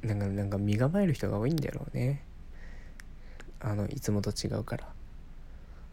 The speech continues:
だからそういう人ともね、全然周りにいると思う。どれくらいだったっけな？カミングアウトしてないけど、七割ぐらい？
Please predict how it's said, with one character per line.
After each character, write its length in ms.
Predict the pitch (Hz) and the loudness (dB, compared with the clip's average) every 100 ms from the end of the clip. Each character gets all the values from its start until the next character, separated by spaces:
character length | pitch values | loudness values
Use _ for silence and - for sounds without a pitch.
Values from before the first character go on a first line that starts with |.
| - - - - - - - - - - - - - - - - | -12 -12 -12 -12 -12 -12 -12 -12 -12 -12 -12 -12 -12 -12 -12 -6
だ 100 | - | -2
か 60 | 110 | -2
ら 40 | |
そ 160 | - 139 | 2 4
う 20 | |
い 400 | 151 175 175 175 | 6 6 4 4
う 40 | |
人 600 | 165 - 170 170 165 160 - - - | 2 4 6 8 6 4 0 -10 -4
と 80 | 110 | 2
も 160 | 104 104 | 4 4
ね、 200 | 117 139 - 139 - - - - - - - - | 2 -2 -2 -4 -6 -12 -12 -12 -10 -12 -12 -8
全 220 | - 120 151 | 0 4 6
然 200 | 156 127 | 6 6
周 240 | 117 135 | 6 6
り 120 | 151 | 6
に 280 | 151 143 147 | 6 6 4
い 100 | - | 2
る 100 | 113 | 0
と 160 | 127 147 | 2 4
思 200 | 135 123 | 6 6
う。 40 | - - - - - - - - - - - | 2 -6 -12 -12 -12 -12 -12 -12 -12 -12 -10
ど 140 | - - | -8 -4
れ 120 | 123 | -2
く 100 | - | 0
ら 60 | |
い 20 | 180 | -2
だ 60 | |
っ 40 | - - | -2 -4
た 80 | - | -2
っ 20 | 127 - | -2 2
け 140 | 98 | 4
な？ 340 | 104 - - 160 - - | 4 2 0 -2 -8 -4
カ 140 | - | 4
ミ 160 | 127 190 | 8 8
ン 80 | 196 | 8
グ 100 | 208 | 8
ア 40 | |
ウ 80 | 151 | 6
ト 160 | 123 110 | 6 0
し 80 | |
て 100 | - | 2
な 100 | 107 | 4
い 120 | 107 110 | 4 4
け 100 | 104 | 4
ど、 380 | - - 131 139 - - - - - - - - - | 4 2 0 -2 -6 -8 -8 -10 -8 -8 -8 -8 -6
七 520 | - 117 113 113 143 170 | -2 2 4 4 6 6
割 300 | 190 180 180 | 6 6 4
ぐ 120 | 190 | 6
ら 80 | 180 | 6
い？ 220 | 143 - | 4 0